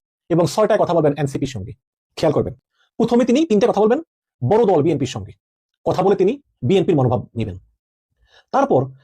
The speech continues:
সাড়ে চারটায় কথা বলবেন জামাতের সঙ্গে, দ্বিতীয় বৃহত্তম দল জামাত ইসলামের মনোভাব জানবেন। তো এই দুই দলের মনোভাব জেনে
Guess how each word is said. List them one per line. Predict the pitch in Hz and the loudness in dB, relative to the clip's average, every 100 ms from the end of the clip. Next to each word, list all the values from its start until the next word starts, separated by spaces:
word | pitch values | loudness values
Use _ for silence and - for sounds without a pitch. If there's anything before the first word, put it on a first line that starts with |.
| - | -8
সাড়ে | - 311 | 0 0
চারটায় | 311 269 | 2 0
কথা | 180 190 | 2 2
বলবেন | 190 269 - _ _ _ 113 | 2 0 -4 _ _ _ -2
জামাতের | 165 156 185 | 0 2 0
সঙ্গে, | 202 202 311 _ - | -2 -2 -4 _ -6
দ্বিতীয় | 160 262 233 | -2 2 2
বৃহত্তম | 160 202 | 2 2
দল | 214 320 _ - | 2 0 _ -6
জামাত | 120 156 | -2 -2
ইসলামের | 151 196 170 | 0 2 2
মনোভাব | 135 131 | 2 0
জানবেন। | 120 95 - _ _ _ - | -2 -6 -14 _ _ _ -12
তো | - | -2
এই | 262 285 | 2 2
দুই | 160 320 | 4 2
দলের | 302 285 | 4 2
মনোভাব | 233 196 | 2 2
জেনে | 175 143 | 0 -2